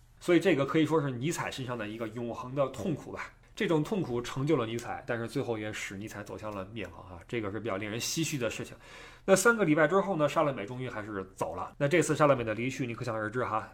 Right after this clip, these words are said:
带着无限的尼采的绝望，对吧？因为他发现莎乐美是真的不可能和自己在一起了，于是彻底的绝望啊。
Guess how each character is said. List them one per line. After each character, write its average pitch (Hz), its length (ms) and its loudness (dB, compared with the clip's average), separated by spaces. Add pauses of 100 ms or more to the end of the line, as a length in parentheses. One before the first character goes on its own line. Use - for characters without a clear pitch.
带 113 200 4
着 104 200 0
无 110 180 -6
限 131 260 0
的 101 140 -4
尼 107 100 -8
采 117 140 -8
的 95 160 -4
绝 107 220 -4
望， 131 280 2
对 104 80 -12
吧？ 101 220 -6
因 120 140 -4
为 120 200 2 (360)
他 127 100 0
发 123 100 2
现 113 220 -2
莎 117 120 0
乐 117 80 2
美 113 140 -6
是 104 180 -8
真 135 220 -4
的 107 120 -2
不 101 120 -6
可 113 120 -10
能 107 100 -6
和 107 100 -6
自 107 120 -8
己 98 60 -6
在 92 140 -6
一 90 60 -6
起 87 160 -12
了， - 140 -16 (100)
于 113 100 -8
是 101 180 -8
彻 104 260 -4
底 98 120 -10
的 90 140 -12
绝 90 160 -12
望 95 180 -8
啊。 95 160 -14